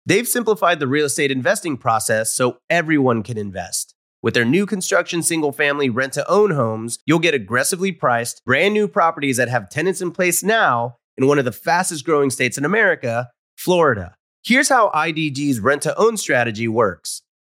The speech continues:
You get exclusive access to inventory with aggressive pricing thanks to I D G's builder partner relationships.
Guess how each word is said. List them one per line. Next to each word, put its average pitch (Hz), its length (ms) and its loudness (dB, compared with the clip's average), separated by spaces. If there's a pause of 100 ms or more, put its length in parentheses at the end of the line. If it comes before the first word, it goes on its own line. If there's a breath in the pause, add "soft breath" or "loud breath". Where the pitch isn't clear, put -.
You 123 140 -2
get 156 100 2
exclusive 202 580 0
access 147 460 -2
to - 140 -8
inventory 147 640 2
with 117 180 -8
aggressive 135 480 -2
pricing 147 500 0
thanks 123 260 -4
to - 200 -2
I 123 140 0
D 127 160 -2
G's 120 280 -2
builder 120 300 0
partner 117 360 -4
relationships. 117 920 -4